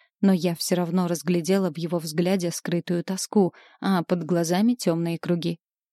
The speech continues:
«Привет», — проговорила, закрывая за собой дверь. Он не отреагировал, даже головы не повернул,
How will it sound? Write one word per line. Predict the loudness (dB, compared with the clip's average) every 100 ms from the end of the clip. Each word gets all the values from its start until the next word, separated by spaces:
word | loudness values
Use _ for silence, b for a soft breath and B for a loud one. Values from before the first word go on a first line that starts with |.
| _ _ _ _ _ _
«Привет», — | 6 6 6 0 -14 _ _ _ _ -4
проговорила, | -2 0 0 2 4 4
закрывая | 2 -2 -2 -2
за | -4
собой | -2 -2 -2
дверь. | -2 -4 -4 _ _ _ -4
Он | -2 0
не | 0
отреагировал, | 0 2 2 0 -2 -4 -6 4
даже | 6 6 4
головы | 2 2 -2
не | -2
повернул, | -2 0 0 0